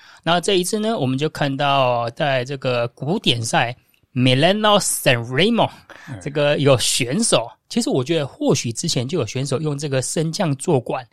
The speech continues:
Speaker 2: 嗯。
Speaker 1: 啊，在这种古典赛事啊，拿下这个大赛的冠军。那这位选手呢，就是 Mohoric，Matek Mohoric。那他是效力于巴林胜利队的选手。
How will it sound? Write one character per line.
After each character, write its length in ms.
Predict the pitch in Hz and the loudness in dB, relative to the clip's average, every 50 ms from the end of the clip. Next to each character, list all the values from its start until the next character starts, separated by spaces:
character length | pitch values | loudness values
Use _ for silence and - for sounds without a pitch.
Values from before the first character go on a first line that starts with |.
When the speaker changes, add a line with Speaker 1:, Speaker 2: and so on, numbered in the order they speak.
| - - - - - - 113 | -20 -20 -20 -20 -12 -8 -6
Speaker 2:
嗯。 60 | 135 | -4
Speaker 1:
啊， 20 | |
在 260 | 135 - 151 139 139 | 0 2 2 2 2
这 140 | 135 139 175 | 0 0 2
种 260 | 147 123 120 113 110 113 | 2 2 0 -2 -6 -6
古 160 | - 135 151 | -4 -2 2
典 180 | 170 147 120 110 | 2 2 2 2
赛 240 | - - 143 139 123 | 0 0 2 2 2
事 280 | - - - 143 131 | 0 0 -2 -2 0
啊， 260 | 131 120 117 117 113 110 | 0 0 -2 -2 -4 -6
拿 200 | 113 113 113 113 | -8 -10 -10 -6
下 220 | 117 147 127 131 | -4 -2 -2 -2
这 100 | 131 143 | -4 -6
个 120 | 131 - 127 _ | -8 -10 -10 _
大 180 | - 156 160 117 | -6 -4 -4 -4
赛 220 | 110 - 190 147 | -4 -2 -2 -2
的 100 | 113 117 120 | -2 -4 -4
冠 220 | - - 147 120 120 | -4 -2 -2 -2 -2
军。 280 | - 135 131 131 143 143 _ _ - - - _ - | -2 -2 -2 -2 -4 -8 _ _ -20 -20 -20 _ -6
那 100 | 139 143 | -6 -4
这 160 | - 170 160 | 0 0 2
位 160 | 165 170 165 | 2 2 2
选 240 | 151 - 143 165 208 | 2 0 -2 -2 0
手 180 | 214 202 160 147 | 2 2 2 2
呢， 240 | 156 165 175 175 | 2 0 0 0
就 160 | 160 151 160 151 | -2 -2 -4 -4
是 400 | - - 160 156 151 151 147 143 | -2 -2 -2 0 2 2 2 0
Mohoric，Matek 1400 | 139 135 135 120 - 160 226 247 226 180 139 - - - - - _ _ - - 143 139 - - - - 165 165 - - - | 0 0 0 2 2 4 4 4 6 4 4 2 0 -10 -14 -16 _ _ -4 0 0 0 0 0 2 2 2 2 2 -4 -4
Mohoric。 560 | 131 131 123 - - 156 165 160 151 123 - - - - _ _ - - - - - | -2 -2 -2 0 0 -2 0 0 -2 -4 -6 -8 -16 -20 _ _ -20 -20 -20 -20 -10
那 120 | - 139 139 | -6 -4 -2
他 180 | 127 143 143 | 0 0 0
是 240 | 135 - 151 156 147 | 0 0 -2 -2 0
效 240 | - - 180 151 156 | 0 2 2 2 4
力 180 | 165 175 151 117 | 2 0 -2 -2
于 240 | 113 123 135 147 - _ _ _ _ | -2 -2 -2 -4 -4 _ _ _ _
巴 320 | - 202 196 190 196 208 | 0 0 0 0 0 -2
林 240 | 190 117 113 120 135 | -2 -2 -2 -4 -6
胜 300 | - - - 190 147 131 | -8 -6 -2 -2 0 0
利 160 | - - 123 127 | -2 -2 -4 -4
队 220 | 131 - 170 131 | -4 -2 -2 0
的 80 | 120 110 | 0 -2
选 240 | - - 107 110 | -4 -4 -6 -4
手。 260 | 127 - - 131 - | -4 -4 -4 -6 -8